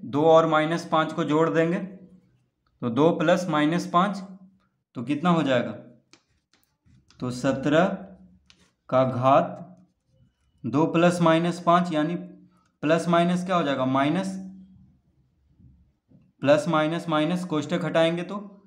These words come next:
और यहाँ पे पाँच लिख देंगे, यानी दो माइनस पाँच हो जाएगा, प्लस माइनस माइनस होता है। तो कितना हो जाएगा, सत्रह का घात दो में से पाँच को घटाएंगे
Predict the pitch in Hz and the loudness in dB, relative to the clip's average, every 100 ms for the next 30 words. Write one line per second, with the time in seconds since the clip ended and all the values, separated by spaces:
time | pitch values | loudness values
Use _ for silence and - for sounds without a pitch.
0 | _ _ _ _ _ - 123 135 143 151 | _ _ _ _ _ -8 -2 0 0 0
1 | 139 147 143 139 123 113 107 101 - - | 2 2 2 -4 -6 -6 -8 -12 -16 -8
2 | 113 120 123 135 151 139 147 151 147 147 | -2 -2 0 0 2 2 2 -2 -2 -2
3 | 147 147 147 151 180 - - - - 131 | 0 -2 0 0 -2 -10 -16 -20 -14 -2
4 | 135 139 143 143 160 - 139 139 156 160 | -2 0 0 0 -2 -2 -2 0 -2 -4
5 | 131 165 185 - - - - _ _ _ | -2 0 -2 -6 -16 -20 -20 _ _ _
6 | _ _ _ _ _ _ _ _ _ _ | _ _ _ _ _ _ _ _ _ _
7 | _ 120 143 127 151 151 156 156 151 - | _ -12 -6 0 2 2 2 0 -2 -4
8 | 131 135 147 160 160 131 123 139 175 - | -4 0 0 2 0 -4 0 0 0 -6
9 | - _ _ _ _ _ _ _ _ _ | -18 _ _ _ _ _ _ _ _ _
10 | _ _ _ _ _ 120 143 165 175 185 | _ _ _ _ _ -4 0 2 0 -2
11 | 180 165 170 175 170 151 147 131 110 | 0 2 2 0 -2 -2 0 -2 -4